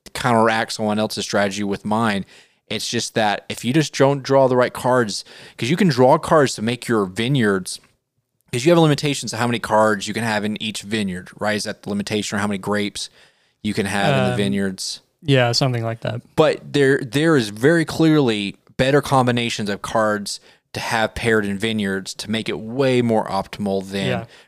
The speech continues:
Speaker 1: than others. And sometimes that's just luck of the draw. So you just by luck and not because you're not planning or strategic, uh, that your vineyard is just really suboptimal. And so
Speaker 2: Yeah.
Speaker 1: you're not
Speaker 2: And
Speaker 1: producing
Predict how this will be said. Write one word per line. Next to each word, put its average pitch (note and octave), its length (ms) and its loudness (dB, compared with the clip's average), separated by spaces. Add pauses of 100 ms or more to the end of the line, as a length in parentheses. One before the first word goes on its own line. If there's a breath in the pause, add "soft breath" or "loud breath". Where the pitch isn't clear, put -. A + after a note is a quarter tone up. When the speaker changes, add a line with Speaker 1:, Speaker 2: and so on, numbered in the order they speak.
(140)
Speaker 1:
than G#2+ 140 -4
others. F#2 500 -2
And G#2 220 -6
sometimes A#2 380 -2
that's G#2+ 120 -2
just - 200 -6
luck A2 160 0
of G#2 100 -6
the - 60 -10
draw. B2 180 2
So A2 160 -4
you G#2 140 -6
just A2+ 180 -6
by A2+ 120 0
luck A2 500 2
and G2 260 -4
not G#2 220 -4
because A2 360 -4
you're G#2 200 -2
not G#2+ 280 -2 (300)
planning C#3 420 -2
or G2 60 0
strategic, A2+ 640 -6 (500 soft breath)
uh, G2 440 -2
that G2+ 520 -2 (640)
your B2 440 4 (100)
vineyard A2+ 400 -2
is F#2+ 120 -2
just - 200 -8
really A2+ 560 2
suboptimal. G2 960 -4
And G2+ 140 -8
so A#2+ 200 -4
Speaker 2:
Yeah. G#2 60 -2
Speaker 1:
you're G#2+ 100 0
not A#2 280 2
Speaker 2:
And C#3+ 160 -8
Speaker 1:
producing A#2+ 480 0